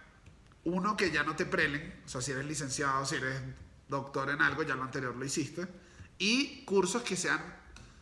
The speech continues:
afines a la carrera que estás buscando.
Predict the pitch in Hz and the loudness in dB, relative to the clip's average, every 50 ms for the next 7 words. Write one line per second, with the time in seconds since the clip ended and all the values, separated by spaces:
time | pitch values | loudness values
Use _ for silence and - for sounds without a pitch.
0 | - - - - - - - - - - - 139 135 143 - 175 165 165 180 185 | -20 -20 -20 -18 -16 -16 -14 -12 -10 0 2 4 4 4 4 4 4 6 6 6
1 | 185 165 147 139 131 123 131 131 131 127 131 143 156 - 131 127 127 - - 131 | 6 6 6 4 2 2 2 0 2 2 2 2 2 0 0 0 0 2 2 2
2 | 123 117 - - - | 2 0 -2 -6 -8